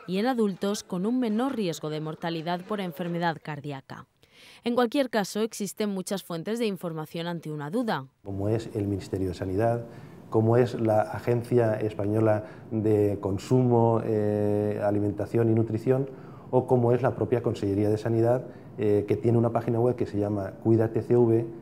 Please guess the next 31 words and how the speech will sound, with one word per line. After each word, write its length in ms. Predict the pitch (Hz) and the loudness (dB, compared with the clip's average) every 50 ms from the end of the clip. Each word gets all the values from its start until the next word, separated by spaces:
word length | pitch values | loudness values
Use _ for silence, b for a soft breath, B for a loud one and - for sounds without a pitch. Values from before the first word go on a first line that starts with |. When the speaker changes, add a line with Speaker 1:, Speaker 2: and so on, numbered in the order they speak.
| B B B B | B B B B
Speaker 2:
y 60 | - 101 | -8 -4
por 160 | - 110 110 | 0 0 2
otra 180 | 107 113 117 | 2 2 4
parte 380 | - 127 127 - - 131 135 139 135 B B B B - | 4 4 4 4 4 2 2 2 0 B B B B 2
puede 200 | 117 113 117 113 | 4 4 4 4
consultar 520 | 117 120 117 - 113 101 - 120 117 117 | 2 0 0 -2 -2 -2 0 0 0 2
con 100 | 120 131 | 0 0
los 100 | 117 - | -2 -2
profesionales 680 | - 110 - - 101 - 104 95 98 101 110 110 110 | -4 -6 -6 -6 -6 -4 -4 -2 0 0 0 0 0
que 220 | - - 104 98 90 | 0 0 0 0 0
tiene 220 | - 104 90 92 | -2 -4 -4 -4
más 160 | 85 85 - | -6 -6 -4
cerca, 320 | - 123 117 - 101 87 - - | -4 -4 -4 -4 -6 -8 -8 -10
que 100 | - - | -10 -10
como 380 | - 92 90 90 87 90 85 B B B B B B - | -8 -6 -6 -4 -6 -6 -8 B B B B B B -8
los 120 | - 87 | -8 -4
profesionales 360 | - 110 87 101 101 104 101 | -4 -4 -2 -2 -2 -2 -2
sanitarios 480 | - 110 107 104 - 113 110 117 117 110 | -2 -2 -2 0 2 2 2 2 2 2
de 120 | 117 117 | 0 -2
su 200 | 110 - 101 95 90 | -2 -2 -2 -4 -2
centro 240 | - 98 98 95 95 | -4 -4 -4 -4 -4
de 60 | 95 | -2
salud, 340 | - 104 101 104 110 117 117 B B B B B - | -2 0 2 2 2 2 0 B B B B B -4
eh, 140 | - 107 98 - | -2 -2 0 0
como 320 | 107 104 107 110 117 113 | 0 0 2 2 2 2
por 100 | - 110 | 0 -2
ejemplo 280 | - - 98 90 107 113 | -4 -4 -4 -2 0 0
los 100 | 113 113 | 0 0
profesionales 460 | - - - - - 90 90 87 85 | -4 -6 -8 -8 -8 -8 -8 -6 -8
de 60 | 90 | -10
enfermería. 500 | 85 - 90 87 87 85 87 87 85 87 | -10 -10 -10 -8 -8 -8 -8 -8 -10 -12